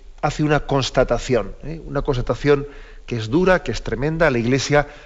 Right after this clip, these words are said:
la Iglesia dentro de, también de, de ese ver, juzgar y actuar, que,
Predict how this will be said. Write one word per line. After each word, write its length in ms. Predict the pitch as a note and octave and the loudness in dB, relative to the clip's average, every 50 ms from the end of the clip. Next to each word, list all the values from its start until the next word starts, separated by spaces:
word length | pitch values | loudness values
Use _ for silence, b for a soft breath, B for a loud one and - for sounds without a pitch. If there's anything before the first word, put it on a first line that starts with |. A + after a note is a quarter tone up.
| B B B B B B B B B - | B B B B B B B B B -10
la 60 | A2+ | -6
Iglesia 280 | G#2+ A#2 B2+ - C3+ B2+ | -4 -4 -4 -2 0 0
dentro 280 | C3 B2 - C3 A#2+ | 0 0 0 0 0
de, 100 | A#2 A#2+ | 0 2
también 300 | A2+ A#2 A#2+ B2 B2+ B2+ | 2 2 0 2 0 2
de, 140 | A#2+ A#2+ A#2+ | 4 2 2
de 120 | G#2+ A#2+ B2 | 4 2 0
ese 200 | A#2 - A#2+ A2+ | 0 0 -2 2
ver, 180 | - B2+ B2+ | 2 2 2
juzgar 460 | B2 - - A#2 A2 - A#2 B2 B2 | 2 0 -2 -4 -4 0 0 2 2
y 100 | A#2+ A#2+ | 4 4
actuar, 420 | A#2 A2 G#2 - - B2+ D3 D3 C3+ | 2 2 2 0 2 4 4 4 4
que, 300 | - B2 G#2+ G2+ - | 2 0 0 0 -4